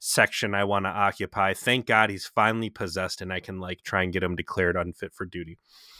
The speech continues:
This is the only guy with any fucking common sense on the ship in terms of being able to diagnose, "Hey, uh, I know that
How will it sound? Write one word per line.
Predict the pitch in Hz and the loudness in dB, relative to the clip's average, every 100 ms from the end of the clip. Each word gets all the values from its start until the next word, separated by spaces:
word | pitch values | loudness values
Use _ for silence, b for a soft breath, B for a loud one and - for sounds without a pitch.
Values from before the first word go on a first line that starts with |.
| b b _ - | b b _ 6
This | 139 208 247 | 8 8 6
is | 208 | 2
the | 196 156 | 6 6
only | 135 143 147 | 8 8 4
guy | 127 113 120 127 143 151 b b b | 6 8 10 10 6 0 b b b
with | 113 - | -2 2
any | 131 135 | 2 4
fucking | 127 - 120 - 104 | 2 4 4 4 0
common | - 104 101 95 | 4 4 4 2
sense | 90 101 92 90 | 0 0 0 2
on | 92 92 | 2 0
the | 87 | -2
ship | - 92 - | 2 0 2
in | 104 | -4
terms | 95 110 101 98 | 2 2 2 0
of | 92 - b b b | 0 -2 b b b
being | - 117 107 | 0 2 4
able | 101 101 | 2 0
to | 98 | 0
diagnose, | 98 98 101 95 98 95 - _ _ | 6 6 6 2 -2 -2 -4 _ _
"Hey, | - 240 107 87 _ _ _ _ _ _ _ _ - - | 8 8 8 -2 _ _ _ _ _ _ _ _ -20 0
uh, | 131 123 120 120 117 - _ _ _ _ _ _ _ _ _ _ _ - | 6 8 10 10 6 2 _ _ _ _ _ _ _ _ _ _ _ 4
I | 127 131 | 6 6
know | 131 131 135 147 156 110 | 6 8 8 8 4 0
that | 117 117 120 - | 4 6 6 2